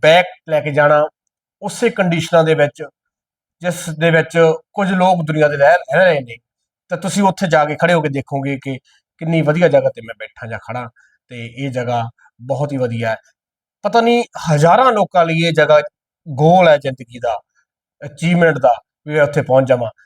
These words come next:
ਤੁਸੀਂ ਉੱਥੇ ਹੋ, ਤਾਂ ਇਸ ਤੋਂ ਵੱਧ ਸੈਟੀਸਫਾਈਂਗ ਹੋਰ ਕੁਛ ਨਹੀਂ ਹੋ ਸਕਦਾ। ਸੋ ਸਕਸੈਸ ਉਦੋਂ ਹੈ, ਜਦੋਂ ਤੁਸੀਂ ਮਨ 'ਚ ਸੈਟੀਸਫਾਈ ਹੋ। ਜਿਹੜੀ ਚੀਜ਼ ਤੁਹਾਨੂੰ ਸੈਟੀਸਫਾਈ ਨਹੀਂ ਕਰ ਰਹੀ, ਬੇਸ਼ੱਕ ਤੁਸੀਂ ਉੱਥੇ ਪਹੁੰਚ ਗਏ, ਅਚੀਵ ਕਰ ਲਿਆ,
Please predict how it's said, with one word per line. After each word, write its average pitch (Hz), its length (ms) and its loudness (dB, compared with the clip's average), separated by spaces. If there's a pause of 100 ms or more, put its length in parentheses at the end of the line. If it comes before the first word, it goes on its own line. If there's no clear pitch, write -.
(100)
ਤੁਸੀਂ 156 200 -10
ਉੱਥੇ 151 240 -8
ਹੋ, 123 420 -6 (440)
ਤਾਂ 110 300 -14 (320)
ਇਸ 131 200 -20
ਤੋਂ 143 100 -10
ਵੱਧ 143 180 -2
ਸੈਟੀਸਫਾਈਂਗ 170 680 0
ਹੋਰ 117 260 -6
ਕੁਛ - 200 -20
ਨਹੀਂ 117 60 -12
ਹੋ 101 60 -12
ਸਕਦਾ। 101 320 -18 (340)
ਸੋ 240 400 4 (840)
ਸਕਸੈਸ - 520 0
ਉਦੋਂ 233 500 4
ਹੈ, 240 140 0 (1080)
ਜਦੋਂ 185 300 2
ਤੁਸੀਂ 180 260 -4
ਮਨ 156 160 4
'ਚ - 60 -10
ਸੈਟੀਸਫਾਈ 117 480 -6
ਹੋ। 90 120 -20 (680)
ਜਿਹੜੀ 269 420 2
ਚੀਜ਼ 226 360 0
ਤੁਹਾਨੂੰ 214 300 2
ਸੈਟੀਸਫਾਈ 202 560 0
ਨਹੀਂ 196 160 -4
ਕਰ 151 140 2
ਰਹੀ, 147 180 -2
ਬੇਸ਼ੱਕ 170 380 -6
ਤੁਸੀਂ 170 240 -6
ਉੱਥੇ 170 120 -6
ਪਹੁੰਚ 190 380 0
ਗਏ, 147 200 -4
ਅਚੀਵ 180 260 -2
ਕਰ 151 200 2
ਲਿਆ, 131 220 0